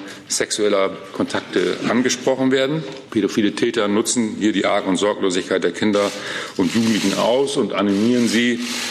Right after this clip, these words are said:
intime Bilder von sich selbst herzustellen oder sexuelle Handlungen an sich durchzuführen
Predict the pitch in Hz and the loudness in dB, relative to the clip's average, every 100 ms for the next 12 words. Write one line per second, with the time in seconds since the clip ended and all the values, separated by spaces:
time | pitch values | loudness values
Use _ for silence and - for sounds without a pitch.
0 | - - - - 120 120 95 107 101 104 | -8 -12 -10 -4 0 2 2 2 0 0
1 | 92 87 90 95 98 - - 92 101 101 | 0 2 2 2 0 -4 -6 -4 -2 -2
2 | 95 - 90 92 95 98 - - - - | -2 -2 0 2 2 0 -6 -14 -14 -6
3 | 82 76 98 - 87 82 101 95 95 92 | -4 -2 -2 0 0 2 2 2 2 0
4 | 90 - 101 - 110 - 95 90 | 0 0 0 0 -2 0 0 0